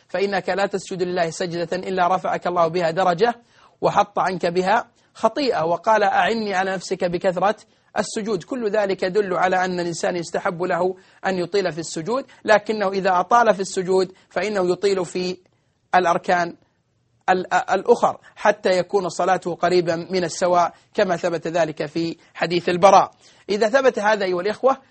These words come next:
فإننا نقول: إذا شرعت الشمس في الزوال إلى جهة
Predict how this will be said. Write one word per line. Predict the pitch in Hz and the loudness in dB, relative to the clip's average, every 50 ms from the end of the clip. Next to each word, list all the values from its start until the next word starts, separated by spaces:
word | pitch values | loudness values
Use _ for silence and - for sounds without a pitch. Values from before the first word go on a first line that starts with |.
| _ _ | _ _
فإننا | - 202 196 240 254 262 240 | -4 -2 -2 0 0 0 -2
نقول: | 220 214 208 202 - - 208 220 254 294 285 - _ _ _ _ _ _ _ _ _ | -2 -2 -4 -4 -2 0 0 0 0 0 -2 -6 _ _ _ _ _ _ _ _ _
إذا | 208 214 208 214 196 190 160 160 - _ | 0 4 4 6 4 4 2 -4 -16 _
شرعت | - - 285 262 285 269 214 220 226 - | 0 4 6 8 8 8 6 6 2 -2
الشمس | 214 165 - 233 214 190 151 - | -4 -6 -4 -4 -4 -4 -6 -10
في | - - | -8 -6
الزوال | 214 190 165 214 226 233 226 208 | -6 0 0 2 4 4 4 4
إلى | 185 - 233 226 226 208 | 2 0 0 0 0 0
جهة | 202 240 214 214 | 0 -2 -2 0